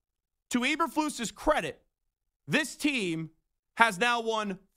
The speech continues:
four out of their last five games. And they have gone from being a three and eight team to a seven and nine team. And quite frankly,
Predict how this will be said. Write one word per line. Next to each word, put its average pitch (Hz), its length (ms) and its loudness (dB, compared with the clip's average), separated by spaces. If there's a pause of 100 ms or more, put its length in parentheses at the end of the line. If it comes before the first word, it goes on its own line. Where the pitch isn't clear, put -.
four 302 200 2
out 247 60 0
of 233 60 0
their 220 100 0
last 202 300 -2
five 170 260 8
games. 131 440 -4 (680)
And 226 140 6
they 269 120 4
have 208 140 -4
gone 247 300 2
from 220 200 0
being 208 240 -2
a 180 160 0
three 277 320 -4
and 277 80 0
eight 269 200 -2
team 285 360 -2 (840)
to 262 180 2
a 220 200 0
seven 262 400 2
and 214 140 0
nine 233 280 2
team. 190 340 -4
And 220 140 -2
quite 330 260 2
frankly, 180 680 -2